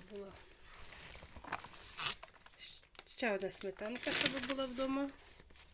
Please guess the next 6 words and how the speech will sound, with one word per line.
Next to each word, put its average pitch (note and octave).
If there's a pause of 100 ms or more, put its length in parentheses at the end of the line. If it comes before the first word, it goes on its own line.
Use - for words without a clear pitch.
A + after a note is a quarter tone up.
(2750)
Купила E4
якісь D4+
такі C#4+ (1000)
печарки. A#3+ (3000)
В -
соусі. -